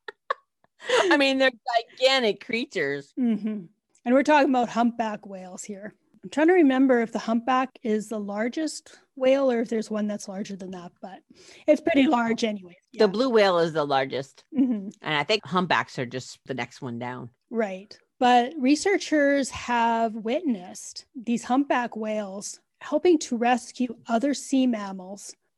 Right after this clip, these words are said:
Speaker 2: on a regular basis, not just a one-time thing. They've seen them protecting a gray whale. What they're protecting them from is the, the killer whales or the orcas.
Speaker 1: Mm.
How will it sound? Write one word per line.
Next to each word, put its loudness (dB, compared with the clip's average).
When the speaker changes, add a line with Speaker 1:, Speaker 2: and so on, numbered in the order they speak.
Speaker 2:
on 6
a 2
regular 0
basis, -12
not 0
just -4
a 2
one-time -2
thing. -8
They've 4
seen 6
them 6
protecting -4
a -8
gray 0
whale. 0
What 2
they're 2
protecting 0
them 0
from -2
is -2
the, -6
the 0
killer 4
whales -10
or -2
the -10
orcas. -10
Speaker 1:
Mm. -6